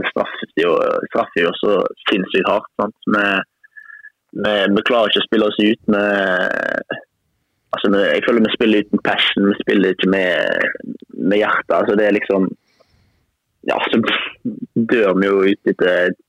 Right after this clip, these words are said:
to null der, sant? Så, eh, ja,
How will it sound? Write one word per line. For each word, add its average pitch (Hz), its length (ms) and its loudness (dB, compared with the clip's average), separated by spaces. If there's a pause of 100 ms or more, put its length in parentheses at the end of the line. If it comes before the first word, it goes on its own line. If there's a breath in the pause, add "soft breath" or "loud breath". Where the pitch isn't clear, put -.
(240)
to 113 180 4
null 95 240 2
der, 95 200 2
sant? 107 240 -4
Så, 104 160 2 (1000 soft breath)
eh, - 520 -4 (500 loud breath)
ja, - 160 -2